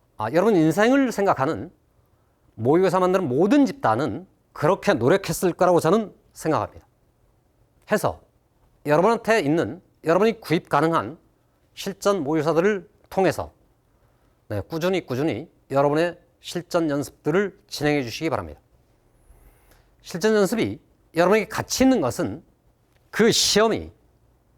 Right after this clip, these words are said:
내가 한번 봤다는 경험이 아니고 그 시험을 통해서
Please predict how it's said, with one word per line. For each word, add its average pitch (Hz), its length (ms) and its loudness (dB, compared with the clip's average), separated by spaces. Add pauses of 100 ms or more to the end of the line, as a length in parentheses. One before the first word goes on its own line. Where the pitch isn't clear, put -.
(400)
내가 143 180 0
한번 180 160 -2
봤다는 160 360 -2
경험이 139 320 -2
아니고 131 320 -8 (760)
그 - 120 -2
시험을 202 200 2
통해서 180 440 -2